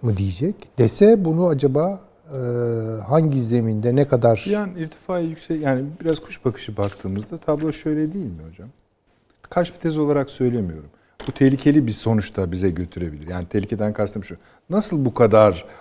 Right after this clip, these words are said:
Speaker 2: kırk yıldır ça-, yani müca-, yani onların ça-, savaştığı unsurlar, desteklenen unsurlar bir anda bu hale geldi? Bir, Türkiye içinde neredeyse temizlendiler.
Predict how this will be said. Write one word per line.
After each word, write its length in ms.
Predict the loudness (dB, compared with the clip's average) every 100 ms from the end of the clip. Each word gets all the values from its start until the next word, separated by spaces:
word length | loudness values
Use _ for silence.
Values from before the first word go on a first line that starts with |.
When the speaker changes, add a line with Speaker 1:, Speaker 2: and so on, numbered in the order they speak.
| -16
Speaker 2:
kırk 280 | -4 -4 -2
yıldır 460 | -2 0 -2 -4 -8 -20 _ -6
ça-, 320 | -2 -2 0
yani 260 | 0 0
müca-, 460 | 0 0 4 4 4
yani 140 | -2
onların 300 | 0 2 2
ça-, 240 | 0 -6 -6
savaştığı 540 | 0 2 2 -2 -4 -2
unsurlar, 580 | -4 -4 -2 2 2 0
desteklenen 580 | -4 -6 -8 -8 -8 -8 -14
unsurlar 480 | -12 -8 -4 -4 -6 -18 _
bir 80 | 0
anda 340 | 2 2 -2 0
bu 120 | 0
hale 240 | 0 -2
geldi? 480 | 0 0 0 -4 2
Bir, 320 | 4 4 0 -20 _ _ _ _ _ _ _ _
Türkiye 360 | -2 -2 4 4
içinde 340 | 4 0 2
neredeyse 500 | 6 6 6 0 -6
temizlendiler. 800 | -12 -14 -16 -20 -20 -20 -20 _